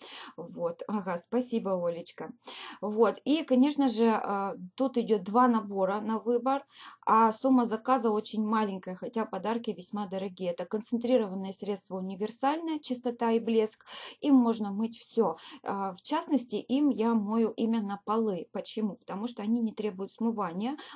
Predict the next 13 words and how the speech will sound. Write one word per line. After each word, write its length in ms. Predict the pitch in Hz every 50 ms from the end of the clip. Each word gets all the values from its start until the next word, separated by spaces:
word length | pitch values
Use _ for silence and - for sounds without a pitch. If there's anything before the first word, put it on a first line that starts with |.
| -
а 120 | - 190 196
у 60 | 185
меня 280 | 185 220 240 269 311 320
в 40 | 269
доме 260 | 190 196 240 254 233 240
четырёхлетний 720 | - - - 190 185 185 185 - 214 196 190 - 175 170
ребёнок, 380 | 180 180 - 247 277 277 247 -
который 440 | - 190 185 - 208 208 190 175 180
любит 300 | 190 202 220 240 233 -
по 100 | 185 175
полу 300 | - - 196 202 214 214
поваляться, 720 | - - 185 180 190 196 196 185 143 123 - - - - - - - - - - -
да, 280 | 269 240 269 294 -